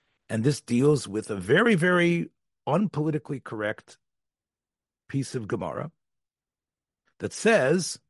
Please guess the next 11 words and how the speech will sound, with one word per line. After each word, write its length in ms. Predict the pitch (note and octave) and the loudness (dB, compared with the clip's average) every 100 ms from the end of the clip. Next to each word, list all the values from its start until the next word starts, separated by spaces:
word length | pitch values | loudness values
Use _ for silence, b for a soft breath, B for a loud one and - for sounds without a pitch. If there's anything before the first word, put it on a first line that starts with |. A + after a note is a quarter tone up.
| b b b - | b b b -18
that 580 | F2+ A2+ A2 A#2 - _ _ _ _ _ _ _ - | -2 0 2 0 -8 _ _ _ _ _ _ _ -8
not, 440 | B2 C#3 E3+ F#3 - | 0 2 2 0 -2
a 100 | A#2+ | -4
Jew 580 | G2+ G3 G3+ C#3+ F#3 _ _ _ _ | -2 0 0 -4 -8 _ _ _ _
is 160 | C3 A2 | -12 -6
not 320 | D3+ F#3 - | -2 -2 -6
supposed 380 | - F3 F3+ - | -8 -4 -4 -8
to 80 | |
save 640 | - - F#3 B3+ E3 E3 C#3 - | -12 -2 0 2 2 0 -4 -6
a 80 | |
non-Jew 880 | D#3 E3+ A3+ A3 C3+ - D#2+ - E3 | -6 -4 -2 -2 -4 -8 -14 -14 -16